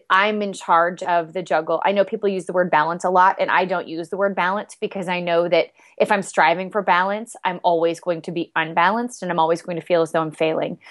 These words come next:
So I, I subscribe to the notion that balance is kind of a bunk idea, and I recognize that I'm always juggling. I am never a stellar mom at the exact same time that I'm stellar at my business. So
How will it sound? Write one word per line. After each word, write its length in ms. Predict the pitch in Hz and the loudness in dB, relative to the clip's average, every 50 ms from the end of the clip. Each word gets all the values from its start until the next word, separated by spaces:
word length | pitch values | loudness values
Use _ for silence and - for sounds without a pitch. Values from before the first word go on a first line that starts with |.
| - - | -20 -20
So 180 | _ - - 196 | _ 4 4 4
I, 300 | - - 180 190 196 - - - | 6 6 6 6 6 4 4 2
I 100 | 196 202 | 2 2
subscribe 520 | 196 - 220 185 - - 196 175 175 170 | 0 -4 -8 -8 -4 0 0 0 0 -2
to 80 | - 180 | -6 -10
the 60 | 180 | -8
notion 300 | 175 165 165 156 - 175 170 | -4 -4 -4 -4 -6 -6 -8
that 120 | 156 151 | -6 -4
balance 380 | - 156 156 156 156 160 - - | -2 -2 -2 -2 -4 -8 -10 -16
is 80 | - | -18
kind 180 | - - 175 175 | -12 -12 -10 -6
of 60 | 170 | -6
a 60 | 175 | -8
bunk 320 | 165 - 165 160 156 - 190 | -4 -4 -6 -6 -4 0 0
idea, 500 | 180 190 196 214 220 220 220 226 247 247 - - - - - _ _ | 0 2 2 0 0 2 2 0 0 -4 -10 -20 -20 -20 -20 _ _
and 300 | 214 202 196 190 190 - - | 2 2 2 2 0 2 2
I 160 | 175 175 202 | 4 4 6
recognize 540 | 202 196 185 185 208 185 185 180 170 170 156 | 4 4 2 2 -2 -4 -2 -2 -4 -2 -4
that 100 | - 180 | -4 -4
I'm 80 | 180 170 | -4 -2
always 240 | 170 165 175 160 | -2 -2 -4 -4
juggling. 460 | - - 151 156 160 - 80 71 - - _ _ _ - - _ | -4 -4 -4 -4 -4 -10 -12 -12 -14 -18 _ _ _ -20 -8 _
I 220 | 196 190 190 196 190 | 2 4 4 4 4
am 200 | 190 202 202 196 | 2 2 0 0
never 240 | 185 180 170 185 180 | -2 0 0 0 0
a 80 | 175 | 0
stellar 480 | 165 - - - - 170 165 170 170 170 | -2 -6 -8 -2 0 2 2 2 0 0
mom 300 | 170 160 156 160 165 180 | 0 0 -2 0 -2 -4
at 80 | 180 | -4
the 80 | - 170 | -4 -6
exact 400 | 160 160 165 170 151 151 - - | -6 -2 0 0 0 0 -2 -6
same 160 | - 175 175 | -8 -8 -8
time 320 | 165 - - 165 165 170 170 | -8 -6 -4 -4 -4 -2 -2
that 80 | 170 | -2
I'm 120 | 160 160 156 | -2 -2 -4
stellar 400 | - - - 160 160 165 165 160 | -6 -2 0 2 4 4 2 2
at 80 | - | 0
my 120 | 180 165 170 | -2 -4 0
business. 600 | 165 170 165 170 - 220 240 285 - - - - _ _ - - _ _ | 0 0 0 0 -2 -2 -2 -2 -4 -6 -12 -14 _ _ -20 -20 _ _
So 600 | - - - 247 214 202 196 196 190 185 - - | -6 2 6 8 8 10 10 8 8 4 0 -6